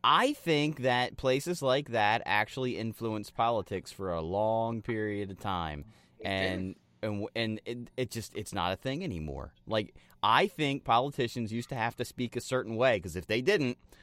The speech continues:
Speaker 1: "Oh, Pat Robertson's gonna get on the seven hundred Club this Saturday morning, and he's gonna tear me to shreds, and I'm gonna lose votes because of it." And the,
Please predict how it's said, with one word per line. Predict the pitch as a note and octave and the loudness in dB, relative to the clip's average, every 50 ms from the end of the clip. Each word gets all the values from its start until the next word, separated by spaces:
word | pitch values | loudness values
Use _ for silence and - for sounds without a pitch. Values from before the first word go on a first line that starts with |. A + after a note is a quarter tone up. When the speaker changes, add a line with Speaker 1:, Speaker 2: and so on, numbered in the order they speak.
| - _ - | -20 _ -6
Speaker 1:
"Oh, | - D#2+ G2 C3 D#3 - | -2 0 2 2 0 -2
Pat | - - - - - - | -4 -6 -6 -6 -4 -2
Robertson's | - G#2+ - D3 C3 A#2 - A2+ G#2+ F2+ | -2 0 0 2 0 0 0 -2 -4 -4
gonna | - G#2 G2 | -4 -4 -4
get | E2+ F2+ A2+ | -2 0 0
on | A#2 A#2+ A#2+ | 2 2 0
the | A2 | -2
seven | - - A2 A2 B2+ D3 | -2 -2 0 0 0 2
hundred | C#3+ D#3 D3 C#3 A#2 F#2+ | 2 2 2 0 0 0
Club | - A2+ G#2+ G#2+ G#2 F#2+ | 0 2 2 2 2 0
this | G2 G#2+ - | -2 -4 -2
Saturday | - - G2 F#2+ G#2 A#2 B2+ C3 | -4 -4 -4 -4 -4 -4 -4 -2
morning, | C#3+ D#3+ F3 E3 C#3 A#2 G#2+ G2 F#2+ - - - - _ _ | 0 0 2 2 2 0 0 -2 -4 -8 -12 -20 -20 _ _
and | - D#2+ F2 | -12 -8 -6
he's | G#2+ A#2 | -6 -4
gonna | - C3 G#2 F2+ | -4 -4 -6 -6
tear | - - - A2+ C#3 D3+ | -8 -10 -6 -4 -2 -2
me | D#3 E3 | -2 -2
to | D#3+ F3 | -2 -2
shreds, | - - G#3 G#3 G3 D#3+ C#3 C3 B2 A#2 A2 - - - - _ - | -4 0 2 4 4 4 4 2 0 -4 -8 -10 -12 -16 -20 _ -8
and | - G2+ A2 | -6 -2 0
I'm | B2 C#3 | 0 2
gonna | D3 D3 D3 | 2 2 2
lose | D3 D#3+ F3+ G3+ F3+ D3 | 2 2 2 2 2 2
votes | E3+ G#3 G#3+ F3 - | 4 4 4 2 0
because | - C3+ - B2 A2 G#2 G2 | -4 -4 0 2 2 2 2
of | G#2+ G#2 | 0 0
it." | A2 A2 - - _ _ _ _ | -2 -2 -6 -10 _ _ _ _
And | - - G#2 G#2 G#2+ G#2+ G#2+ A2 - _ _ _ _ _ _ _ - | -2 0 0 2 2 0 -2 -4 -6 _ _ _ _ _ _ _ -10
the, | C3 A#2 B2+ B2+ | 0 2 2 2